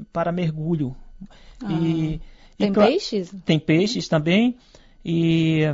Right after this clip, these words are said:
Speaker 1: também muito procurada porque tem uma infraestrutura, assim, voltada para o turismo internacional.
Speaker 2: Uhum.
Speaker 1: Então, claro que as pessoas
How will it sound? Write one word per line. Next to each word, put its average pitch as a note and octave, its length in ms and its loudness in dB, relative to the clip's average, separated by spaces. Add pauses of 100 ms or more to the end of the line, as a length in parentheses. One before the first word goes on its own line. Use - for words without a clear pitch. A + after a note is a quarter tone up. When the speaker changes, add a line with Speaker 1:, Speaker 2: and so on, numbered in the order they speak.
(640)
Speaker 1:
também F#3 380 4
muito G#3 220 6
procurada A3+ 480 4
porque A#3 260 -2
tem A#3 140 -2
uma A#3 100 2
infraestrutura, A#3 840 -2
assim, E3+ 220 -4
voltada D#3+ 440 -2
para F3+ 160 -2
o F3+ 40 -6
turismo F#3 380 -2
internacional. G3+ 720 0 (140)
Speaker 2:
Uhum. F#3+ 360 -8 (160)
Speaker 1:
Então, E3+ 640 -2 (480)
claro D#3 320 6
que C#3 180 0 (280)
as - 160 -8
pessoas C#3+ 640 0